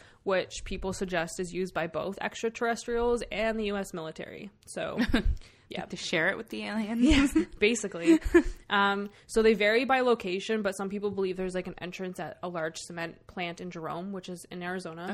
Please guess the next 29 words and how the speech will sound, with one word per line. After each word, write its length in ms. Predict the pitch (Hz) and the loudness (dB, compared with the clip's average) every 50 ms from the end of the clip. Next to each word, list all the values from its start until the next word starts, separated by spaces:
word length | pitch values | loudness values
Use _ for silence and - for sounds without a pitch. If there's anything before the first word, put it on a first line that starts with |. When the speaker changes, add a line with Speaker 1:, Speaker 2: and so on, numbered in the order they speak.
| 190 | -8
Speaker 2:
Okay. 100 | 180 165 185 - - - | -8 -12 -16 -18 -14 -8
Speaker 1:
and 300 | - 185 185 180 180 - 185 | -6 -4 -4 -4 -6 -6 -4
one 300 | 190 208 214 220 226 214 - | -2 0 0 0 -2 -4 -6
right 300 | - 190 190 202 202 - | -2 -2 0 0 0 -2
beneath 320 | 214 196 190 185 190 185 | -6 -6 -6 -6 -6 -6
the 80 | - 180 | -8 -8
Bradshaw 400 | 170 165 147 156 160 - 180 170 | -8 -8 -8 -8 -8 -6 -6 -6
Ranch, 400 | 160 160 160 156 196 233 233 - | -6 -4 -4 -4 -4 -6 -8 -8
and 140 | - 196 185 | -8 -8 -8
then 120 | 175 175 165 | -8 -8 -8
various 380 | 170 160 170 160 160 175 - - | -8 -8 -6 -6 -8 -10 -10 -10
other 280 | - 175 165 151 156 160 - | -10 -8 -8 -6 -8 -8 -10
canyon 460 | - - 165 160 160 151 147 156 147 - - | -12 -12 -12 -12 -10 -12 -14 -16 -16 -18 -16
areas 340 | 165 160 160 160 160 180 185 | -14 -10 -10 -8 -8 -8 -10
in 80 | 175 170 | -12 -14
Sedona. 480 | - 180 175 165 156 - 117 101 185 - _ _ _ _ - | -12 -14 -14 -12 -12 -12 -14 -14 -16 -18 _ _ _ _ 0
Um, 180 | 226 233 233 226 | 2 4 4 4
so 140 | - 233 226 | 4 4 4
because 280 | 226 220 - 220 214 | 4 4 2 4 4
the 100 | 208 226 | 4 4
ranch 300 | 208 202 180 190 196 190 | 4 6 4 4 2 0
is 100 | 202 185 | -4 -4
now 160 | 190 175 175 180 | -2 -2 -2 -2
so 100 | 190 190 | -2 -2
heavily 300 | 180 170 165 180 180 170 | -2 -2 -2 -2 -4 -4
guarded 340 | 170 170 160 170 185 185 | -2 -2 -2 0 0 -2
with 200 | 196 202 208 - - | -2 -4 -4 -4 -4
armed 300 | 208 214 214 220 220 - | -2 -2 -2 -2 -4 -6
soldiers, 580 | - 214 233 220 233 233 240 240 247 247 - | -4 -4 -4 -2 0 -2 0 -2 -4 -6 -8